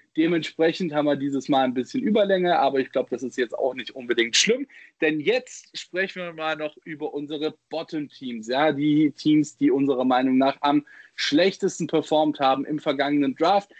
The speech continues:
Ich würde da jetzt einfach mal anfangen und ein Team in die Runde werfen, das auch relativ schnell abgehandelt sein dürfte, äh, und das sind die Cincinnati Bengals. Ich hab mir zu den Cincinnati Bengals einen Wo-, äh,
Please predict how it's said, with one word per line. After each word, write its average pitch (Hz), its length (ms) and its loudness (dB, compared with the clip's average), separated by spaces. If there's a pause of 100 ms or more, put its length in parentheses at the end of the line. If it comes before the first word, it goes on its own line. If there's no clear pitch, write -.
(200)
Ich 156 220 -4
würde 175 200 2
da 156 60 4
jetzt 147 140 0
einfach 156 280 0
mal 143 300 2
anfangen 175 680 0
und 143 400 -2
ein 143 200 2
Team 175 500 0
in 147 200 2
die 139 120 2
Runde 156 360 2
werfen, 151 380 0
das 139 180 -4
auch - 180 -4
relativ 139 480 0
schnell 131 380 0
abgehandelt 170 640 -2
sein 151 280 2
dürfte, 151 460 2 (380)
äh, 135 220 4
und 131 260 -6
das 131 240 -8
sind 127 220 -8
die 127 260 0
Cincinnati 127 1000 0 (140)
Bengals. 190 460 2
Ich 147 140 -8
hab 156 140 0
mir 156 140 -6
zu 151 140 -10
den 135 160 -6
Cincinnati 139 540 -6
Bengals 143 480 -2 (500)
einen 180 460 -2
Wo-, 165 320 2
äh, 147 260 -4